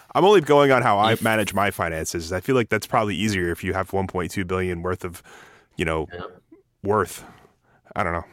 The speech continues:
Speaker 2: If, if you do have one point two billion
Speaker 1: If, I mean, I
Speaker 2: worth
Speaker 1: do.
Speaker 2: of
Speaker 1: I mean, I do, but I don't,
Speaker 2: and
Speaker 1: I
Speaker 2: if,
Speaker 1: don't wanna
Speaker 2: if
Speaker 1: brag
Speaker 2: that
Speaker 1: about it.
Speaker 2: one point two million is real money that you have access to and not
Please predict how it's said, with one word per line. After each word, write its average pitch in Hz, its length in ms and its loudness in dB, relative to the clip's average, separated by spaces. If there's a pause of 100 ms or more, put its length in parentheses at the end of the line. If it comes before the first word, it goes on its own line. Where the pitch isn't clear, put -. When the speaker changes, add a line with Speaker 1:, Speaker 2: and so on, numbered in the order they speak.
(300)
Speaker 2:
If, - 420 -4
if - 220 -4
you - 60 -20 (100)
do 104 160 4
have 80 440 -2
one 80 220 -6
point 78 240 -6
two - 80 -12
billion 76 360 -4
Speaker 1:
If, 76 120 -12
I 139 60 2
mean, 110 140 2
I 98 40 2
Speaker 2:
worth 92 100 -2
Speaker 1:
do. 82 140 0
Speaker 2:
of - 320 -6
Speaker 1:
I 107 60 -6
mean, 101 100 -2
I 80 80 0
do, - 320 -8
but - 160 -10
I 78 80 -4
don't, 71 140 -6
Speaker 2:
and 90 120 2
Speaker 1:
I 90 60 2
Speaker 2:
if, - 140 -4
Speaker 1:
don't - 100 -14
wanna - 120 -6
Speaker 2:
if - 40 -14
Speaker 1:
brag 95 140 0
Speaker 2:
that 90 60 2
Speaker 1:
about - 40 -2
it. 92 60 0
Speaker 2:
one 92 100 2
point 90 260 -2
two 90 140 -2
million 85 260 0
is 80 200 -6
real 82 160 0
money 85 260 0
that 82 80 -2
you 85 120 0
have 87 120 -6
access 90 460 -4
to 80 220 -6
and 76 100 -10
not 80 320 -6